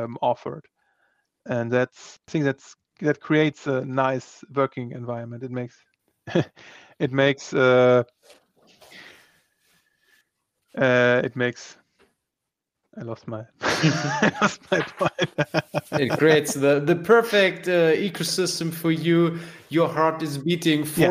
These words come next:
Speaker 1: Yeah.
Speaker 2: Team One. You have the support
Speaker 1: <laughs>
Speaker 2: from your
Speaker 1: Yeah.
Speaker 2: team and, and the all, all other things around, like the,
Speaker 1: Yeah.
Speaker 2: the,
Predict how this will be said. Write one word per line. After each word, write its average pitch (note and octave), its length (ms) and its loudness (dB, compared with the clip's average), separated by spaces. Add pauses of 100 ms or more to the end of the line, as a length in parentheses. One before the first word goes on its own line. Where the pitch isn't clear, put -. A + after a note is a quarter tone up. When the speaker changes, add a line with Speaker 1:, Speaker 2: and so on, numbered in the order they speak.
Speaker 1:
Yeah. E3+ 40 -2
Speaker 2:
Team E3+ 460 0
One. D#3+ 340 4
You D3 180 2
have E3 200 0
the - 60 -6
support E3+ 560 0
Speaker 1:
<laughs> G3 80 2
Speaker 2:
from F3 180 2
your E3 160 2
Speaker 1:
Yeah. E3 240 2
Speaker 2:
team F3 260 2 (280)
and, C#3+ 300 0
and C#3+ 220 0
the C#3+ 180 2
all, C#3+ 420 2
all C#3+ 460 -2
other C#3+ 160 0
things C#3 380 -6
around, C3+ 400 2
like B2+ 220 -2
the, C3 220 0 (460)
Speaker 1:
Yeah. C3+ 120 2
Speaker 2:
the, B2 260 -2